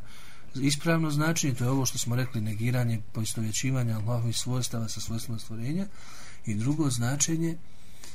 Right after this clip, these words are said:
ovo što smo rekli, znači sad ko po-, ko, ko je potvrdio Allahova svojstva onako kako doliko je njegove veličine i kaže Allah se raduje kako doliko je njegove veličanstvenosti i veličini, šta oni rade?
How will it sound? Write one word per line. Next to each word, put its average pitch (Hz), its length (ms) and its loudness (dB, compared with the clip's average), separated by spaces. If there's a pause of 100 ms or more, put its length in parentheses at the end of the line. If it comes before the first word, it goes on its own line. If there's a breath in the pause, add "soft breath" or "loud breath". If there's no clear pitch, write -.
(340 loud breath)
ovo 131 220 4
što 127 140 0
smo 120 200 0
rekli, 131 260 0
znači 110 260 0
sad 123 200 0
ko 127 100 0
po-, 147 320 2
ko, 156 180 -2
ko - 140 0
je 123 80 2
potvrdio 202 500 2
Allahova 190 420 4
svojstva 165 380 0
onako 147 280 0
kako 139 220 -2
doliko 175 380 4
je 160 40 4
njegove 165 300 2
veličine 139 400 0
i 117 40 -2
kaže 147 280 0
Allah 147 260 2
se - 160 2
raduje 147 500 0 (420 loud breath)
kako 120 240 -2
doliko 143 380 2
je 131 60 4
njegove 135 380 2
veličanstvenosti 127 840 0
i 117 40 0
veličini, 113 480 0 (400 loud breath)
šta - 240 0
oni 156 140 0
rade? 120 340 2